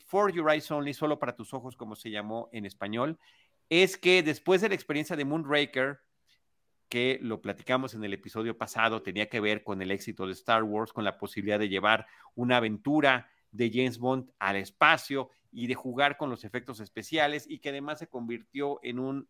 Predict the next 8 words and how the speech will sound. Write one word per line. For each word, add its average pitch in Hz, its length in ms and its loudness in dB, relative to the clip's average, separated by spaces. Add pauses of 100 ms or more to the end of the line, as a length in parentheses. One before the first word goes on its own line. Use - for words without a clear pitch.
fenomenal 131 920 0 (360)
éxito 147 560 -2
de 123 120 -4
taquilla. 160 680 -4 (400)
También 123 520 -2
a 214 40 -4
los 156 160 -8
productores 110 760 -6